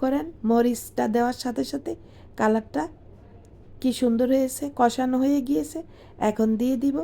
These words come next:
পরিমাণ মতো গরম পানি সিদ্ধ হওয়ার জন্য। পরিমাণ মতো গরম পানি দিয়ে ভালোভাবে নেড়ে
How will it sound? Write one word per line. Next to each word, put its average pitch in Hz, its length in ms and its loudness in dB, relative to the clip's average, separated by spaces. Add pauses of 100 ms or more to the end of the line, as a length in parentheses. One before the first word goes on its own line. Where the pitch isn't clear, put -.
(320)
পরিমাণ 240 440 2
মতো 277 220 -4 (440)
গরম 202 320 6
পানি 180 200 -2 (100)
সিদ্ধ 233 280 0 (100)
হওয়ার 208 260 0
জন্য। 190 220 -6 (1800)
পরিমাণ 254 440 6
মতো 262 200 -2 (280)
গরম 233 300 2
পানি 262 200 0 (120)
দিয়ে 285 160 0 (360)
ভালোভাবে 233 520 0 (340)
নেড়ে 226 300 2